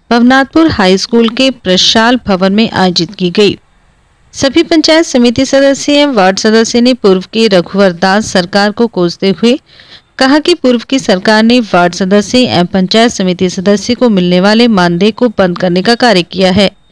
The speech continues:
जिसके चलते आज तक उपरोक्त पंचायत प्रतिनिधियों का लगभग पैंतालीस माह का मानदेय बकाया है। वर्तमान सरकार के द्वारा ग्राम पंचायत को बरकरार रखने के लिए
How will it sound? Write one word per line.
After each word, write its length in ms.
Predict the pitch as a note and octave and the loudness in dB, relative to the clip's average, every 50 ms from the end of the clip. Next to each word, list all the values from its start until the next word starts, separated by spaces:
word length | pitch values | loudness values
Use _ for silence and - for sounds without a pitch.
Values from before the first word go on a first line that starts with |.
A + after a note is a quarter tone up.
| _ _ _ - - - _ _ _ | _ _ _ -20 -20 -20 _ _ _
जिसके 280 | G3+ A#3+ B3 - - D#4+ | -2 -2 -2 0 -2 0
चलते 340 | D4 D#4 D#4 D4+ D4 E4+ E4 - - | 0 0 0 0 0 0 -2 0 0
आज 180 | G#3+ A3 A3 - | 0 0 0 0
तक 180 | - B3+ B3+ - | -2 -2 -2 -2
उपरोक्त 420 | - F#3 F#3 G#3+ G#3 A#3+ A3+ - B3+ | -4 -2 0 0 0 0 0 0 -4
पंचायत 440 | A#3 B3 B3 B3 A#3+ C4 B3+ B3+ - | -2 0 0 2 2 2 0 0 -2
प्रतिनिधियों 640 | - G#3 F3 F3 - F#3+ F#3+ F#3+ F#3+ F#3 G#3 A3+ | -2 -2 -2 0 0 -2 0 0 2 2 2 2
का 120 | G3 B3 A#3+ | 2 2 2
लगभग 440 | A#3 G3+ F#3 F3 F3 G#3 G3+ F3 - | 2 2 2 0 0 0 -2 -2 -2
पैंतालीस 520 | - G3 F#3+ G3 G#3+ G#3+ A3+ B3 A#3+ - A#3 | -2 -2 -2 0 0 0 0 0 0 0 2
माह 160 | B3 B3 B3 | 2 2 2
का 160 | A#3 - C4+ | 2 0 0
मानदेय 380 | B3+ G#3 F3+ F3+ F3 F3+ G#3+ A3 | 2 2 2 0 2 0 0 0
बकाया 420 | A3 A#3+ - B3+ A3 F3+ F3 F3 | 0 0 0 2 2 2 2 0
है। 180 | D#3+ F#3+ F#3 E3+ - _ _ _ _ _ _ _ _ _ _ _ _ _ - | 0 0 -2 -2 -4 _ _ _ _ _ _ _ _ _ _ _ _ _ -2
वर्तमान 420 | A#3+ B3+ B3 D4+ D4 D4+ D#4+ F4+ | -2 0 0 0 0 2 2 0
सरकार 400 | F4+ - C4 B3 - B3+ B3+ B3+ | 2 0 -2 0 2 0 0 0
के 140 | A3+ C4+ C#4 | 0 -2 0
द्वारा 260 | B3+ C4+ C#4 C#4 C#4+ C4+ | 0 2 2 2 2 0
ग्राम 300 | A#3 G3+ G3 F#3 F3 F#3 | 0 0 0 0 0 0
पंचायत 460 | G#3+ G3+ G3+ F#3+ A#3 A3+ A3+ A3 - | 0 -2 0 2 2 2 2 0 0
को 120 | - B3 | -2 0
बरकरार 480 | G3+ F#3+ F3+ F3 F3+ G3+ G3 G#3 G#3 F#3+ | 0 0 -2 0 0 0 2 2 2 2
रखने 340 | F3+ F3 - - G3+ G3+ G#3 | 0 -2 -2 -2 -2 -2 0
के 120 | A3+ A3+ | 0 0
लिए 240 | A3 A#3 B3+ D4+ | 0 2 0 0